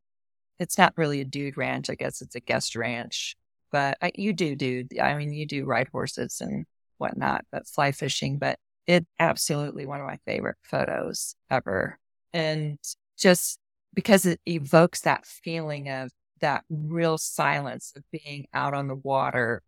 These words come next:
and you with your fly rod and, you know, just telling that story of what that feels like, you know, in this really beautiful, serene place, you know, and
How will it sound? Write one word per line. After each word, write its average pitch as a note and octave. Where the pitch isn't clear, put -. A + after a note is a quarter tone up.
and C#3+
you D3+
with D3+
your C#3+
fly C#3
rod C#3
and, C#3+
you F3
know, D3+
just D3+
telling D3
that C3+
story C#3
of C3+
what C3
that -
feels C#3
like, C3+
you E3
know, C#3+
in E3
this C#3
really D3
beautiful, D#3+
serene C#3
place, -
you D3
know, C3
and C#3